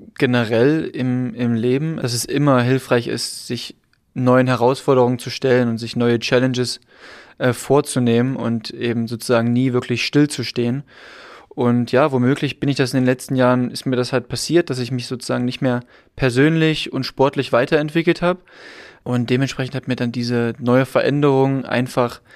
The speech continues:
neue Leute, ein neues Trainingskonzept, auch ein Umzug, ja, das sind ja dann auch nochmal menschliche Challenges, die man da zu bewältigen hat.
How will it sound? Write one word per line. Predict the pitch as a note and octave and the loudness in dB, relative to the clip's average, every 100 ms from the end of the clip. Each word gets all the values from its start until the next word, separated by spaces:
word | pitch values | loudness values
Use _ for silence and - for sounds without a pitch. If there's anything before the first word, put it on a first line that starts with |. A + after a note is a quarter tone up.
| - _ - | -20 _ 0
neue | C3 C#3 C3 | 2 4 6
Leute, | B2 A#2 C3 A#2+ A#2+ - | 6 4 2 -2 -2 -6
ein | B2 | -2
neues | B2 B2+ - | 0 0 -2
Trainingskonzept, | - A#2+ A#2+ - A#2+ - A#2+ A#2+ - - - - - - - | -2 0 0 -4 -6 -2 -4 -4 -16 -20 -20 -20 -20 -16 0
auch | C3 C#3 | 0 0
ein | C#3 | 2
Umzug, | F#3+ G#3+ - A#2 G#2 | 2 2 0 -2 0
ja, | A#2+ C3 | 0 0
das | A2+ | -2
sind | B2+ | -2
ja | A#2+ | 0
dann | A#2+ | 0
auch | A2+ C3 | 0 0
nochmal | C3 B2 | 0 0
menschliche | A2+ B2 E3+ D3 B2+ B2 | 2 0 0 -2 -2 -2
Challenges, | - A#2+ A#2 A#2 | 0 0 0 -4
die | - | -4
man | A#2+ A2+ | -4 -2
da | A2+ A2+ A#2+ | -2 -2 -6
zu | - A#2 | -8 -4
bewältigen | A2+ B2+ A#2 A#2+ A#2+ | 0 0 0 -2 -4
hat. | B2+ | -4